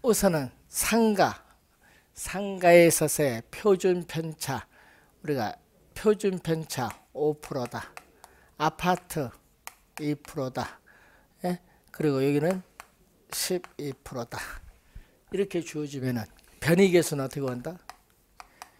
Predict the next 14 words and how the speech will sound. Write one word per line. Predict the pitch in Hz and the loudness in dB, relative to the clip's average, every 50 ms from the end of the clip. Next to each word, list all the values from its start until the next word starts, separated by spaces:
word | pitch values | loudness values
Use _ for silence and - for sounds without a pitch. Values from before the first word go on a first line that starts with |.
| - - _ _ - - - _ _ - | -20 -20 _ _ -20 -20 -20 _ _ -2
변이계수는 | 147 160 165 180 180 175 165 143 151 139 123 - - 135 120 110 - _ _ - _ _ _ _ - _ _ _ _ - - _ _ _ _ _ - - _ _ _ - - - _ _ _ _ - - - - - - - - - - - _ _ | 2 4 4 6 6 4 4 2 0 -2 -2 -4 -10 -12 -12 -14 -14 _ _ -20 _ _ _ _ -20 _ _ _ _ -20 -20 _ _ _ _ _ -20 -20 _ _ _ -20 -20 -20 _ _ _ _ -6 -4 -2 -2 -2 -6 -12 -20 -20 -20 -20 _ _
이제 | - - - | -4 -2 12
변이계수는 | - - 180 185 190 165 170 - - 151 139 | 12 12 12 12 8 4 4 2 2 0 -4
이제 | 123 127 | -4 -6
구해야지. | - - - 151 139 123 113 110 - - - - - - - - - - - - _ - | -8 0 2 2 2 2 -2 -12 -16 -20 -20 -20 -20 -20 -18 -18 -18 -18 -20 -20 _ -8
기대 | - 180 190 170 208 202 190 180 | 0 0 2 4 6 6 6 6
수익률 | - - - - 165 156 151 143 135 120 113 - - | 6 4 -2 -2 -2 -4 -4 -6 -6 -8 -12 -14 -4
표준 | - 202 202 156 175 165 151 | 2 2 4 4 4 0 0
편차 | - - 143 139 127 - 110 104 | 0 -6 -6 -6 -6 -6 -8 -10
십 | - - - - 214 - - _ | -8 -8 -4 -4 -4 -6 -8 _
분의 | - 190 180 202 247 277 - _ _ _ - _ _ _ _ _ _ _ _ - - - _ _ _ _ _ _ - - - | -2 0 2 2 0 0 -4 _ _ _ -20 _ _ _ _ _ _ _ _ -18 -18 -18 _ _ _ _ _ _ -20 -10 -4
오 | 190 175 165 151 | 2 4 4 4
하니까 | 143 143 151 147 - - 127 101 - - _ _ - | 4 2 -2 -4 -4 -6 -6 -6 -6 -14 _ _ -4
영점오. | - 151 147 160 160 147 - - 180 185 202 214 | -2 -2 0 0 -2 -4 -4 -2 -2 -2 -2 -2